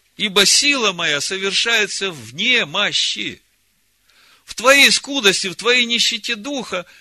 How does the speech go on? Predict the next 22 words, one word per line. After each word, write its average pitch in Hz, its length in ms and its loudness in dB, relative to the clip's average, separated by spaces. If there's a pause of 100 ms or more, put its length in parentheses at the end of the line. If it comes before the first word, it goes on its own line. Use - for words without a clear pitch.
(180)
именно 247 280 2
в 208 80 -6
том, 285 200 0
что - 160 -4
ты 220 280 -6 (180)
по 220 100 0
любому 269 480 -2
вопросу 185 560 -4
говоришь: 180 460 -4 (1120)
"Господи, 143 440 -6
я 202 340 -4
без 156 180 -8
тебя 147 260 -12
ничего 175 540 -8
не 113 100 -16
могу. 87 260 -20 (920)
Ни 240 140 0
в 269 80 -4
большом, 226 560 2
ни 190 100 -6
в 214 120 -8
малом". - 340 -12